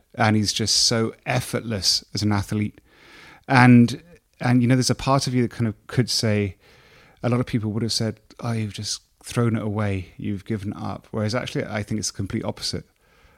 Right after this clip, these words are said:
I think he'll always have that, and he'll treasure it, and he'll use it, and he'll, and he'll take joy from it. But he's now gonna kind of allow himself to grow with it rather than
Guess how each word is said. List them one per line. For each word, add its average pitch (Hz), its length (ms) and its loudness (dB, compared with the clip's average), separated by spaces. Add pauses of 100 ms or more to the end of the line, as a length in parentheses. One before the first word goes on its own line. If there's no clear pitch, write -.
(140)
I 113 160 0
think 113 340 0
he'll 113 220 2
always 123 300 2
have - 240 -6
that, 98 220 -2 (280)
and 104 160 2
he'll 101 180 2
treasure 113 460 2
it, - 200 -2 (180)
and 104 100 0
he'll 98 160 2
use 104 380 4
it, 104 180 0
and 101 120 -2
he'll, 90 200 -2 (760)
and 104 100 -2
he'll 95 60 2
take 120 340 -2
joy 113 240 2
from - 180 -2
it. 123 140 -4 (460)
But - 160 -4
he's 98 180 -2
now 101 160 0
gonna 95 360 -2
kind 95 260 -6
of 90 200 -6 (140)
allow 98 240 2
himself 92 360 -2
to 95 100 -4
grow 92 420 0 (120)
with 101 280 -2
it - 240 -8 (180)
rather 95 320 -4
than 92 360 -6